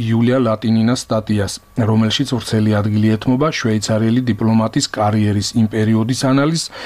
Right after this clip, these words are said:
როცა ის საქართველო-რუსეთის ომის შესახებ მოხსენებას ამზადებდა. ფრაგმენტი სტატიიდან. ტალიავინის კომისია, ეს იყო სირცხვილი,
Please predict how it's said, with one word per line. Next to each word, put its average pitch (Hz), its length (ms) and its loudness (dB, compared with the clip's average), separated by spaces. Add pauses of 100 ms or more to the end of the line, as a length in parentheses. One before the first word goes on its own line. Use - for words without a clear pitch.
(180)
როცა 123 280 -2
ის 147 160 0
საქართველო-რუსეთის 113 1120 -2
ომის 107 240 2
შესახებ 123 440 -2 (120)
მოხსენებას 110 720 0
ამზადებდა. 107 600 0 (440)
ფრაგმენტი 107 560 0
სტატიიდან. 107 720 0 (560)
ტალიავინის 104 680 2
კომისია, 127 520 0 (180)
ეს 104 240 -2
იყო 117 160 -2
სირცხვილი, 101 640 -2